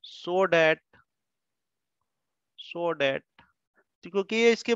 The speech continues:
बहुत पास में, very near रखा हुआ है, ठीक है, ये बहुत पास रखा हुआ है इसके, तो हम ये कह सकते हैं कि ये let's, we, let's say assume that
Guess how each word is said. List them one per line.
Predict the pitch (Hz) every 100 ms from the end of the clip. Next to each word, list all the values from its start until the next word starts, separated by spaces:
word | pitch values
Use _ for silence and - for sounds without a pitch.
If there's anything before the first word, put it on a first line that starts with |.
| 196
बहुत | 208 220 -
पास | 185 185 -
में, | 185 175
very | 190 214 190
near | 196 214 196
रखा | 190 175
हुआ | 165 160
है, | 170 202 208 _
ठीक | 175 202
है, | 214 160
ये | 175
बहुत | 165 185 -
पास | 175 170 175
रखा | 170 165
हुआ | 156
है | 160
इसके, | - - 180
तो | 196 - - - 170
हम | 185
ये | 208
कह | 196
सकते | 196 - 196
हैं | 196
कि | 208
ये | 196 190 190
let's, | 165 180 - - 165
we, | 190 190 -
let's | 170 170 -
say | 190
assume | 180 180 226 226
that | 202 196